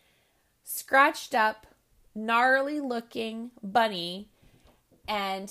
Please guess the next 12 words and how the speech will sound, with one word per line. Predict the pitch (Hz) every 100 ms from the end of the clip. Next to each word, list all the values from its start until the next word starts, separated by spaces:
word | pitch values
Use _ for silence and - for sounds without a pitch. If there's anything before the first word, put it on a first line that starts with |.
| -
to | - 214 226
this | 240 277 -
day, | - 247 226 208 190
that | 185 202 226 -
is | 214 202
the | 214 214
bunny | 220 208 190 180 -
that | 185 190 - -
she | - - 214 214 214 226 240 254 - - - - -
prefers | - 294 269 - 240 208 196 202 -
to | 247
have | 220 233 196 180 185